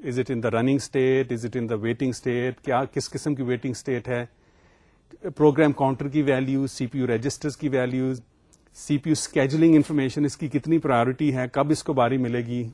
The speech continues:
for example, to get to use the C P U، memory management information and a lot of other related information۔ ٹھیک ہے، اور کیا انفارمیشن ہو سکتی ہے ایک پروسیس کے بارے میں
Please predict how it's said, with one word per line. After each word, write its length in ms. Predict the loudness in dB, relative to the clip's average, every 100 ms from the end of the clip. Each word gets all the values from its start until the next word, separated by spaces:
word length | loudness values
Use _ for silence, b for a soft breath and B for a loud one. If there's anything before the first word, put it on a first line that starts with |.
| -6
for 80 | -6
example, 380 | -2 -4 -4 -8
to 100 | -4
get 140 | -6 -6 -10
to 100 | -8
use 100 | -6 -8
the 60 | -8
C 80 | -8 -6
P 100 | -6
U، 80 | -6 b b b b b 0
memory 400 | 4 6 6 4
management 440 | 4 2 2 2 2
information 560 | -2 -2 -2 -2 -2 -2 -6 _ _ -4
and 320 | 0 0 -2 -16 _ -2
a 160 | 0 0 0 2
lot 180 | 2 2
of 120 | -2 -2 2
other 140 | 2 0 -4 -2
related 340 | 2 4 2 -2
information۔ 500 | -4 -8 -10 -12 -14 -12
ٹھیک 180 | -10 -4
ہے، 60 | 0
اور 140 | 0
کیا 180 | 0 -2
انفارمیشن 840 | -2 -4 -8 -8 -6 -4 -2 -4
ہو 60 | -6
سکتی 240 | -8 -6
ہے 40 |
ایک 100 | -6
پروسیس 340 | -4 -4 -4 -6
کے 100 | -2 0
بارے 180 | 0
میں 160 | -2